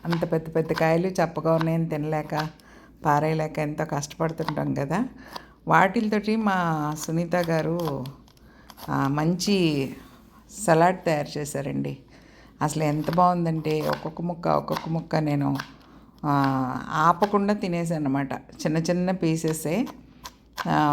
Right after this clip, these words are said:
అలా తింటూనే ఉన్నానన్నమాట. ఈ పచ్చి జామకాయ టేస్ట్‌లెస్‌గా ఉందన్నమాట, చప్పగాను. దానికి ఇవన్నీ యాడ్ చేసి చక్కగా చాలా చాలా టేస్ట్‌గా కుదిరింది.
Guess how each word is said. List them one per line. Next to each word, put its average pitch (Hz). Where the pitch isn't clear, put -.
అలా 175
తింటూనే 208
ఉన్నానన్నమాట. 151
ఈ 165
పచ్చి 165
జామకాయ 170
టేస్ట్‌లెస్‌గా 202
ఉందన్నమాట, 151
చప్పగాను. 85
దానికి 180
ఇవన్నీ 160
యాడ్ 156
చేసి 151
చక్కగా 170
చాలా 147
చాలా 156
టేస్ట్‌గా 165
కుదిరింది. 143